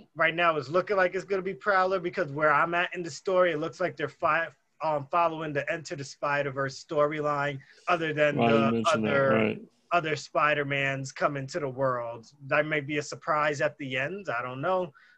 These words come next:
Speaker 1: But, um, no other Spider-Mans are in the world other than Peter Parker.
Speaker 2: All right.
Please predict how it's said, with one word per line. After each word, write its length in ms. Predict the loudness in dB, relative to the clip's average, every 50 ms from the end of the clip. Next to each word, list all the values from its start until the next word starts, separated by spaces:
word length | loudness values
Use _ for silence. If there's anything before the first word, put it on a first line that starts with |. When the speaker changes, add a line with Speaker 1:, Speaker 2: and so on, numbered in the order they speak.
| _ _ -12
Speaker 1:
But, 520 | -6 -4 -2 -2 -2 -2 -4 -6 -8 -8
um, 460 | -6 -6 -6 -6 -6 -8 -10 -10 -4
no 200 | -2 0 0 2
other 200 | 0 0 0 -4
Spider-Mans 760 | -8 -6 -2 -2 0 0 0 -2 -4 -6 -6 -6 -6 -8 -6 -4
are 120 | -2 -2
in 60 | -4 -4
the 100 | -8 -8
world 300 | -8 -6 -6 -4 -4 -4
other 180 | -4 -4 -6
than 180 | -10 -12 -14 -14
Peter 260 | -12 -10 -10 -10 -10
Parker. 500 | -8 -8 -8 -8 -8 -10 -14 -18 -18 -20 _ _ _ _ _ _ _ _ _ _ _ _ _ _ _ _ _ _ 0
Speaker 2:
All 60 | 2
right. 200 | 2 4 2 0